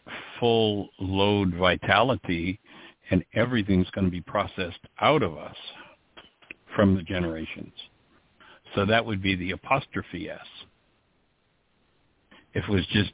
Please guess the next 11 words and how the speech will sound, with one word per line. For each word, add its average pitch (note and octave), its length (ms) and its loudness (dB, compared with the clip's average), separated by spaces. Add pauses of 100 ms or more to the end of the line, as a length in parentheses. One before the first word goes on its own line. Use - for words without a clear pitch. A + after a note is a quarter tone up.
(120)
G G#2+ 220 4
O G#2 120 0
D F2+ 300 -4
S, G#2 260 2 (840)
then F#2 180 6
that's, G2+ 240 2 (160)
we're G2 140 -10
proclaiming F#2+ 800 0
that F2+ 160 -6 (100)
we A2+ 240 2
are F2 520 -4